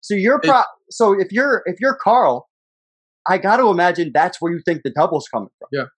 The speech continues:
Speaker 2: 'cause that, and that's where they, and they had been doing that all game. Like, if you actually look at the entire game, they had been coming on that side, on, on the le-, on the left side, the, for, for the double team. So I, I, I'm, it might have just been,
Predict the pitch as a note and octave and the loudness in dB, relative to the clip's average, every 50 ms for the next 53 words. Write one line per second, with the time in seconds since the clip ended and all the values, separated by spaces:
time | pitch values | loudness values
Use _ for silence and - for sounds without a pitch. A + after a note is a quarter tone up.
0 | _ _ D3+ D3 D3+ D#3 - D#3+ D#3+ D#3 D#3+ D#3+ - F#3+ F#3 F3+ E3+ D3 D3+ D#3+ | _ _ 0 0 0 0 0 0 0 0 0 0 2 0 0 0 0 0 -2 -2
1 | D#3 D3+ - - - C3+ B2+ - _ _ _ _ - C3 C#3+ C#3 D3 E3+ F#3 F3 | -2 -2 -4 -6 -6 -10 -10 -10 _ _ _ _ -6 -4 0 2 2 2 2 2
2 | E3 E3 D3+ D3 D3 D3+ D3 D3 C3+ C3 - - A2 B2+ B2+ B2 B2 B2 B2 A2+ | 0 -2 -4 -2 -2 -2 -2 0 -2 -2 -2 -4 -4 -6 -6 -6 -8 -10 -10 -12
3 | - _ _ A#2+ C3 C#3 C#3 C#3 D3 D#3 D#3 D#3+ D3+ - D#3+ C#3 C3 B2+ B2 B2+ | -16 _ _ -2 0 0 0 2 2 2 2 2 0 -2 -4 -2 -2 -2 -2 -4
4 | B2+ - B2 A2 - - - - _ _ _ _ - B2+ A#2+ - C3 B2 A#2+ B2+ | -2 -2 -6 -6 -6 -10 -10 -10 _ _ _ _ -14 -14 -4 -2 -2 -2 -2 -2
5 | B2 A#2+ F2+ B2 C#3+ D3 D3 D3+ D#3 D3+ D3 D3 C#3 C3 - - D#3+ D#3+ D3+ C#3 | -8 -12 -6 0 2 2 2 2 0 -2 -2 -4 -4 -4 -2 -2 -2 0 -2 -4
6 | B2 B2 C3 B2+ B2+ B2 - - - - C#3 C3+ C3 A#2 G#2+ - A#2 B2 G#2 - | -6 -8 -6 -4 -4 -4 -4 -6 -4 -2 0 0 0 -2 -6 -10 -14 -14 -16 -18
7 | A#2+ B2 A#2+ A#2 B2 A2+ - - C3 B2+ B2 A#2+ B2+ C#3 C3+ - - - A2+ A2 | -14 -14 -12 -8 -8 -8 -8 -8 -12 -12 -12 -6 -4 -2 -2 -4 -4 -4 -4 -4
8 | A2 A2+ - _ _ _ _ _ _ _ _ D3 C3 - - - - D#3 E3+ F3 | -4 -6 -12 _ _ _ _ _ _ _ _ -4 -4 -4 -6 -4 0 2 4 4
9 | D#3 D3+ - _ _ _ _ - - E3 F3 G3 E3+ C#3+ C3+ C3+ A#2+ A2+ A#2 A#2 | 2 0 -4 _ _ _ _ -8 -2 2 2 2 2 -2 -6 -6 -6 -6 -6 -10
10 | A#2 - A2 G#2+ G2 G#2+ G#2 - - C#3+ B2+ A#2+ A2 A#2+ C#3 D3 C#3+ - - D#3 | -14 -14 -16 -16 -18 -20 -20 -8 -2 0 0 2 2 2 0 0 -2 0 0 0
11 | E3+ E3 - - _ _ _ _ _ _ _ _ _ C3+ D#3 E3 D3+ - _ _ | 0 0 -4 -14 _ _ _ _ _ _ _ _ _ 0 0 0 -2 -6 _ _
12 | - E3 E3 E3 F#3+ B3+ D#4 F#4+ D4 A#3+ A3+ G3+ D#3+ D#3 E3+ G3 F#3+ F3+ E3 D#3 | -2 0 2 2 2 2 2 0 2 0 0 0 0 0 0 2 2 0 -2 -6